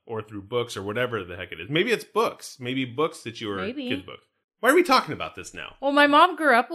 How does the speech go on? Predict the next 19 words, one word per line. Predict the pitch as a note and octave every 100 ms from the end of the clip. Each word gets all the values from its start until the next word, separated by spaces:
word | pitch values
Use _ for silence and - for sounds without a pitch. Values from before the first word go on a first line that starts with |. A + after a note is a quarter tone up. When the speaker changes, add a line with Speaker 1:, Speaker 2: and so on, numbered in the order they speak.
| A#3+
Speaker 2:
my | C4
mom | D#4 D#4 D#4
grew | D4+
up | C#4 C#4
in | A#3+
New | A#3
York, | A#3+ C4+ - - _ _ _ _
so | - -
she | - B3 G#3+ G3 F#3+ _ _ _
had | A#3+ -
fireflies. | G#3 E3+ F3 F#3+ G3 - _ _ _ _
Speaker 1:
Okay. | G#2 G#2 D#3+ G3+ _ _ _ _
Speaker 2:
So | G#3+
she | F#3 -
call, | G3 G3 F3+ F#3 G#3
called | - A#3+
them | G#3
fireflies, | F#3+ F#3 G3 - - -
so. | - -